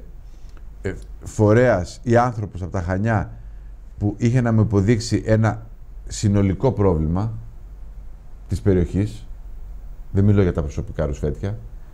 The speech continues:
και να μην τον άκουσα. Ενεργοποιηθήκαμε και κάναμε ερωτήσεις για όλα αυτά που απασχολούν τα Χανιά.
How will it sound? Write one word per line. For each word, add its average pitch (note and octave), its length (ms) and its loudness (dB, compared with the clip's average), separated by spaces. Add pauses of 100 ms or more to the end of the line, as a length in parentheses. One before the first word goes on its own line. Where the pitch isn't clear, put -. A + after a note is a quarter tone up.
(220)
και G#2+ 140 4
να F#2 120 2
μην C3 200 2
τον C3 200 0
άκουσα. - 400 -4 (1700)
Ενεργοποιηθήκαμε G2 1160 4 (280)
και F#2 120 -2
κάναμε C#3 320 2
ερωτήσεις A#2+ 420 -2
για C#3 140 0
όλα D3 100 -2
αυτά C3 180 -4
που G#2+ 80 -4
απασχολούν F2 400 0
τα D#2+ 80 -2
Χανιά. D#2 400 0